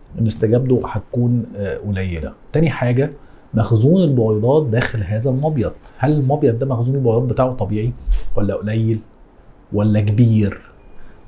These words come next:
ما هو مش كل، آه، المبيض لو صغير بس هيدينا، آه، استجابة ضعيفة. لا، ساعات المبيض المتكيس بيبقى المبيض كبير جدًا، حجمه كبير جدًا، فاستجابته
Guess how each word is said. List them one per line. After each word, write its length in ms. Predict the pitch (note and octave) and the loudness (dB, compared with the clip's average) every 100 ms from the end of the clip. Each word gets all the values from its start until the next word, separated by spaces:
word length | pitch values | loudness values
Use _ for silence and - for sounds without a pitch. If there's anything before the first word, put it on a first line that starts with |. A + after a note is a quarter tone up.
| - - | -20 -4
ما 140 | G2+ | 0
هو 80 | G2+ | 2
مش 340 | G2+ G#2 - - | 2 0 -4 2
كل، 520 | F#3 G3 D3+ A#2 G#2 | 4 6 8 6 4
آه، 480 | G#2+ G2+ G2+ F#2+ E2+ | 2 -2 -2 -4 -2
المبيض 540 | G2 A2 D3+ D3 A2+ | 0 2 4 4 4
لو 120 | C#3 | 2
صغير 420 | D3+ B2+ C3 D3 | 2 2 2 2
بس 320 | A#2 A#2+ B2+ G#2 | 0 -4 -6 -8
هيدينا، 540 | A2+ G#2+ B2 C3 B2+ - - - - - | -6 -4 -2 0 -2 -6 -20 -20 -16 -6
آه، 320 | G#2 G#2 F#2+ | -4 -2 -4
استجابة 440 | - A2+ B2 B2+ | -4 -2 2 4
ضعيفة. 440 | A2+ G#2+ D3+ - E2 C#3 | 4 2 0 -4 -6 -4
لا، 160 | D3+ - - - | -4 -6 -20 -20
ساعات 340 | - G2+ B2+ B2 | -8 -4 -2 -4
المبيض 640 | G#2+ G#2 G2 B2+ F#3 C#3+ | -2 0 2 4 4 4
المتكيس 880 | B2+ A2+ A2 G#2 G2+ A#2 D#3+ - - - - - - - | 2 0 -2 -2 0 -2 -4 -8 -18 -20 -20 -20 -18 -6
بيبقى 240 | G#2+ G2 | -4 0
المبيض 260 | G#2+ C3+ D3 | 2 4 2
كبير 280 | - B2+ C#3+ | 2 0 2
جدًا، 400 | C3 A#2 A2+ D#3+ - - - - - - - - - - - | 0 0 -2 -4 -8 -20 -20 -20 -20 -20 -20 -20 -16 -16 -8
حجمه 400 | - D3+ B2 A2+ | 0 2 4 2
كبير 320 | F#2+ C3 C3+ | 2 2 2
جدًا، 500 | B2+ B2+ A#2+ A2 F3 - - | 2 0 0 -2 -4 -8 -6
فاستجابته 720 | A2 - A#2 A#2+ - - F3 | -6 -2 2 2 0 -2 0